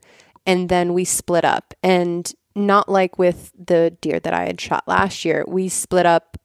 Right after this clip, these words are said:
probably about two hundred yards, but within the same sort of area.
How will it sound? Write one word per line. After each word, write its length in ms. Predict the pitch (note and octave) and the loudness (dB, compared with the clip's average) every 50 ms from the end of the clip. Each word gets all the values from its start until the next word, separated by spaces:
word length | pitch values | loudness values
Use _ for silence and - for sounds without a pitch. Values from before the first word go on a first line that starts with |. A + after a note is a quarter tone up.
| _ _ - | _ _ -16
probably 580 | - - - C4+ D#4 F4+ E4+ - E4 D#4+ D4 | -10 -4 -2 0 0 0 0 0 2 2 2
about 480 | A#3+ F#3+ - - - E3+ F3 F3+ - _ | 2 0 -2 0 0 2 2 0 -2 _
two 280 | - - - G3+ F#3+ F3+ | -8 -6 -2 -2 -2 -2
hundred 380 | D#3+ F3 E3 E3 D#3+ D#3+ D3+ | -2 -4 -6 -4 -6 -6 -6
yards, 600 | - - G2 G#2+ F2+ - - - - - - - - _ _ _ _ _ _ _ _ _ _ _ _ _ _ _ - | -4 -2 -2 -2 -2 -4 -6 -8 -10 -10 -10 -10 -12 _ _ _ _ _ _ _ _ _ _ _ _ _ _ _ 2
but 240 | G#3 F#3+ F3 - | 2 2 2 2
within 680 | - G3 F3+ - G3+ G3 F#3+ F#3+ F#3+ F#3 F#3 F#3+ F#3+ - | 0 0 2 2 2 4 4 4 2 0 -2 -6 -8 -12
the 100 | - - | -14 -12
same 420 | F3 - - G3+ F#3+ F#3 F#3 F#3 F#3 | -10 -6 -2 -2 0 0 -2 -4 -4
sort 260 | - - F3+ E3 E3 | -6 -4 -4 -4 -4
of 100 | E3+ F3+ | -4 -6
area. 560 | - - E3 D#3+ D#3+ E3 E3+ - - - - | -4 -4 -2 -2 -2 -4 -4 -4 -4 -4 -4